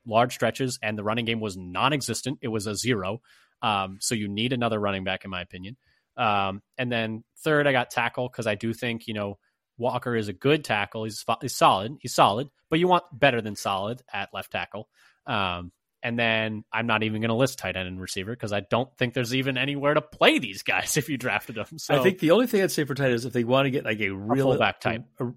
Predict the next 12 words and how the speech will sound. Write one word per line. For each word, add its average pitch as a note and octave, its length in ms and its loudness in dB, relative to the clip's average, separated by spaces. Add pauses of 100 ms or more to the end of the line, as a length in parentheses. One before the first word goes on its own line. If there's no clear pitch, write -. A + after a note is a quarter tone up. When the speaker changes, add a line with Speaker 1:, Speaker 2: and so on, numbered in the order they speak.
(140)
Speaker 2:
a C3+ 40 -4
real C3 460 4
blocking G2 760 -4
tight F#2+ 240 -6
end. - 260 -18 (160)
Speaker 1:
Oh, B2+ 340 -2
okay. F2+ 300 -8
I - 100 2
think G#3 160 -2
a - 40 0
fullback A2+ 420 2
type, F2 300 -4